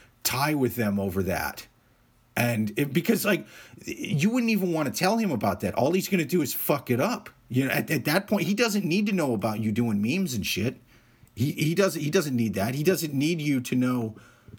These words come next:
um, WikiLeaks is, is leaking emails, uh, about Hillary Clinton fucking with Bernie in the primaries, including with the Democratic Party.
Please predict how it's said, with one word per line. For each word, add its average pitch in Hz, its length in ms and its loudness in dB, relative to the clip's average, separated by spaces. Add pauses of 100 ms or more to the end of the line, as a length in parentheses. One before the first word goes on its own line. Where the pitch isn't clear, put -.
(120)
um, 117 500 0 (520)
WikiLeaks 131 800 0
is, 110 200 0
is 113 240 -2
leaking 127 600 0 (380)
emails, 143 720 0
uh, 87 320 -2
about 113 260 -2
Hillary 131 360 0
Clinton 127 560 0
fucking 123 420 0
with 107 160 0
Bernie 123 300 0
in 110 60 2
the 101 80 0
primaries, 123 600 -2
including 113 420 0
with 104 120 0
the 107 60 -8
Democratic 104 580 -2
Party. 117 380 0